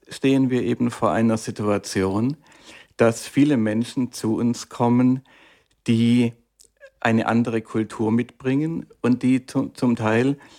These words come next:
ganz offen auch sagen, äh, dass sie unsere Kultur ablehnen. Und jetzt heißt es überall,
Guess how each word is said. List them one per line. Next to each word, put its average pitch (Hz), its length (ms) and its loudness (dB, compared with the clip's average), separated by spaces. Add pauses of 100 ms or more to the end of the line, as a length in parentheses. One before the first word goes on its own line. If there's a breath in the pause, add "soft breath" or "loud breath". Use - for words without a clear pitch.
(160 loud breath)
ganz 131 320 2
offen 123 480 -2
auch 110 340 -2
sagen, 107 760 -2 (600 soft breath)
äh, 117 220 2
dass 117 320 -2
sie 120 120 -2
unsere 120 500 -2
Kultur 123 800 0 (280 soft breath)
ablehnen. 107 800 -2 (1300 soft breath)
Und 127 200 2
jetzt 117 180 0
heißt 139 320 0
es 139 100 -8
überall, 120 680 2